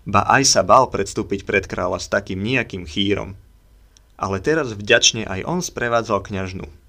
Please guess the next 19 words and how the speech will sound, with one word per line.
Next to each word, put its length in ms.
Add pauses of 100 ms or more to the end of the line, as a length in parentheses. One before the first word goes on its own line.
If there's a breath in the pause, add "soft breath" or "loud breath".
(280)
A 80
keď 240
sa 80
zo 80
slncového 640
koňa 320
rozlietli 480
blesky 640 (240)
do 160
predtým 400
tmavej 320
krajiny, 560 (560 soft breath)
hrnulo 480
sa 160
im 160
v 80
ústrety 400
všetko 400
ľudstvo. 380